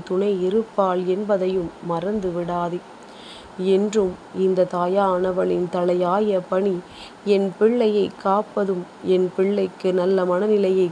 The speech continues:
கொடுப்பதும், என் பிள்ளையை சந்தோஷப்படுத்துவதும் தான். அதனால் என் குழந்தை, உன்னுடைய மனதில் இருக்கின்ற நல்ல எண்ணங்களை மட்டும் நீ ஒரு நாளும் குறைத்து கொள்ளாமல் இருந்து விட்டாலே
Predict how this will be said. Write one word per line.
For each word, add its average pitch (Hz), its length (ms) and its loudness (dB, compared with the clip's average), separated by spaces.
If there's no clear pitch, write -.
கொடுப்பதும், 185 640 0
என் 196 340 4
பிள்ளையை 214 480 2
சந்தோஷப்படுத்துவதும் 185 1600 -2
தான். 180 240 -2
அதனால் 180 520 4
என் 190 320 4
குழந்தை, 196 480 4
உன்னுடைய 190 640 4
மனதில் 202 420 2
இருக்கின்ற 196 720 0
நல்ல 185 320 4
எண்ணங்களை 185 640 2
மட்டும் 175 480 -2
நீ 185 120 6
ஒரு 180 220 2
நாளும் 185 520 2
குறைத்து 202 560 0
கொள்ளாமல் 190 680 2
இருந்து 185 400 0
விட்டாலே 175 600 0